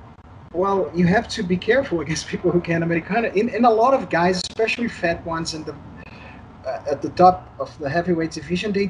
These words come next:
they do it and they tap people out. Like, some, sometimes guys are in the finals against, uh, Bush-, and s-, some, but some people, they, they have small minds. They say it's because he's fat and he's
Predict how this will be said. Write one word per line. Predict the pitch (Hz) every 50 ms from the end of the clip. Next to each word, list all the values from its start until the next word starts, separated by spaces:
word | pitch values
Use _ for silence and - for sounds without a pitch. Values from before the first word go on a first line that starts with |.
| - -
they | 190 -
do | 196 - 285 349
it | 359 202 165 160
and | 156 156
they | 156 160
tap | 160 - 185 185 190 185 -
people | 220 220 - 226 233
out. | 247 254 214 147 131 -
Like, | 135 135 135 131 -
some, | - 180 175 175 170
sometimes | - - 185 175 180 196 202 180
guys | - 185 175 175 175 180
are | 170 165
in | 170
the | 170 165
finals | - 190 190 190 185 175 180
against, | 175 - 165 165 156 - - - - - - - - - - - - - -
uh, | 147 147 143 139 135 135 - - - - - -
Bush-, | 139 139 - -
and | - 190
s-, | 202 - - - -
some, | - 233 220 - - -
but | 208 208
some | - 269 240
people, | - 269 269 - 196 185
they, | 180 185 190 185 -
they | - 190
have | 196 226 233 -
small | 190 202 220 226
minds. | 208 196 185 175
They | 180 180
say | - 208 196
it's | 175 -
because | - 202 - - 214 208
he's | - 180 190 180 -
fat | - - 185 190 196 190 185 - 165
and | 156 151
he's | 147 156 160 - - - - -